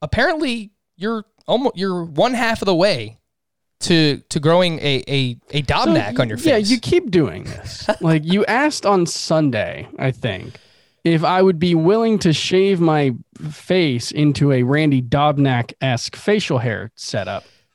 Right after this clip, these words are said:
Speaker 2: uh, if he had both a qual-, quality start or a win in each of his starts today, this week. And I told you flat out no, because my wife would leave me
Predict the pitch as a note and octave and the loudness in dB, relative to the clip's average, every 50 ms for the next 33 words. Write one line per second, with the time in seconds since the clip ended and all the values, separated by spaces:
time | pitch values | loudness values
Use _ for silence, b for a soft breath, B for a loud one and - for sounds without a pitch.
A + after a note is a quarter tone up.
0 | _ _ _ _ _ _ _ _ - C#3 C3+ B2+ A#2+ - _ - E3 E3 D#3 - | _ _ _ _ _ _ _ _ -6 -4 -2 -2 -4 -4 _ -2 -2 -2 -2 -2
1 | - - D#3+ D3 C3 A2 C3+ C#3+ C#3+ C#3+ C#3 C#3 C#3 B2+ A#2+ B2 - _ _ _ | -4 -6 -4 -4 -2 -2 -2 0 0 0 0 -2 -2 -4 -4 -8 -12 _ _ _
2 | _ _ _ _ - C3+ C#3 F#3+ G#3 G#3 F3+ G3+ F#3+ E3+ D3 - - - - - | _ _ _ _ -10 -4 -2 0 0 0 0 0 -2 -2 -4 -4 -4 -4 -4 -4
3 | - - D#3 - G3 A3 A3 G#3+ G3 F#3 - - F3 E3 D#3 - _ - F3 F#3+ | -6 -8 -6 -2 -2 0 0 0 -2 -4 -4 -2 -2 -2 -2 -4 _ -2 0 0
4 | F#3+ D#3+ E3 E3 D#3 D3 C#3 D3+ D#3 D3+ D3 C#3+ C3+ A#2+ B2+ C#3 C#3 - C#3+ B2 | 0 0 0 0 0 -2 -2 -2 -2 -2 -2 -2 -4 -4 -4 -4 -4 -4 -6 -6
5 | A#2+ A#2 A#2+ - - - G#3+ F3+ - - - C#3+ B2+ A2+ - - _ _ _ _ | -6 -6 -8 -6 -4 -2 -2 -2 -4 -6 -10 -8 -8 -8 -8 -10 _ _ _ _
6 | _ _ _ - B2 B2 A#2 B2 A2 G#2 - _ _ _ _ _ _ _ _ _ | _ _ _ -8 -8 -6 -6 -6 -6 -8 -8 _ _ _ _ _ _ _ _ _
7 | _ _ _ - A3 A#3+ G3+ F#3+ - - D4 F#4+ F#4+ B3+ D#3+ C3 - - - A#3+ | _ _ _ -2 -2 0 0 0 0 0 2 2 2 2 0 -4 -4 -4 -2 0
8 | A3 F#3+ G#3+ G3+ D3 D#2+ - B2+ A#2+ B2+ D3 A3+ C#4+ E3+ G2+ D#2+ E2+ G#2+ A2+ C#3 | 2 2 2 2 0 0 -2 -4 -2 0 0 2 0 0 -2 -4 -6 -6 -4 -2
9 | C#3 D#3 C#3 D#3 D#3+ D#3+ D#3+ D3 F3+ G#3+ A3 - - F#3 F#3+ E3 E3 D#3+ E3 G#3+ | -2 0 0 0 0 0 0 0 0 0 -2 -2 -4 -4 -4 -2 -2 -2 0 0
10 | C4 C#4 - C3 B2+ A2+ G2+ G2 D3+ - | 0 -2 -4 -4 -6 -8 -8 -10 -12 -14